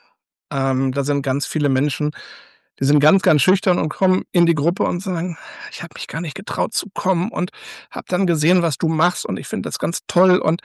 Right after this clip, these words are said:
und dann merken sie nach zwei Stunden, die, die Einheiten gehen zwei Stunden bei uns: „Boah, das war total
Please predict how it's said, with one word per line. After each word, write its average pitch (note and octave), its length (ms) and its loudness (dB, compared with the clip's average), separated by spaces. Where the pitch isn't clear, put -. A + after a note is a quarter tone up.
und D#3+ 100 2
dann D#3+ 160 6
merken F#3 400 4
sie F3+ 220 4
nach D#3+ 200 0
zwei D#3 340 0
Stunden, E3+ 880 2
die, C#3 260 -2
die C3+ 180 -6
Einheiten C#3 480 -2
gehen C#3 220 -4
zwei C#3 260 -4
Stunden D#3+ 360 2
bei D3+ 160 2
uns: D3 220 0
„Boah, - 300 -2
das - 160 -14
war C3+ 100 -4
total C3 280 -2